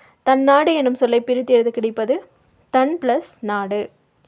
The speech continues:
உலக ஈரநில நாள் எப்போது கடைபிடிக்கப்படுகிறது? பிப்ரவரி இரண்டு.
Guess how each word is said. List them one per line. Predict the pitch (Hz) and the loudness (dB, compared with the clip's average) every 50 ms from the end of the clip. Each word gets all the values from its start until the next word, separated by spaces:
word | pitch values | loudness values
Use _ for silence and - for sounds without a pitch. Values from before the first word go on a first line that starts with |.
| _ _ _ _ _ _ _ _ _ _ _ _ _ _ _ _ _ _ _ _ _ _ _ _ _ _ _ _ _ _ _ _ _ _ _ _ _ _ _ _ | _ _ _ _ _ _ _ _ _ _ _ _ _ _ _ _ _ _ _ _ _ _ _ _ _ _ _ _ _ _ _ _ _ _ _ _ _ _ _ _
உலக | - 269 294 311 330 330 339 320 | 0 2 4 4 4 4 2 2
ஈரநில | 269 240 254 294 294 294 285 277 262 247 233 | 2 2 2 2 4 4 4 4 2 2 2
நாள் | 233 226 226 220 | 0 -2 -2 -2
எப்போது | 214 214 214 233 233 240 233 | -4 -2 -2 0 0 0 0
கடைபிடிக்கப்படுகிறது? | 233 226 220 226 226 233 226 220 220 214 208 208 208 202 202 220 269 392 - _ _ _ _ _ _ _ | 0 0 -2 -2 -4 -4 -6 -6 -6 -6 -6 -6 -6 -4 -4 -4 -4 -6 -6 _ _ _ _ _ _ _
பிப்ரவரி | - 240 233 208 247 247 240 233 233 277 359 370 _ _ _ - | -4 -4 0 2 4 4 4 2 0 -4 -6 -8 _ _ _ -6
இரண்டு. | 220 220 214 214 208 208 208 208 214 208 - | -4 -4 -2 -2 -4 -6 -6 -6 -6 -6 -8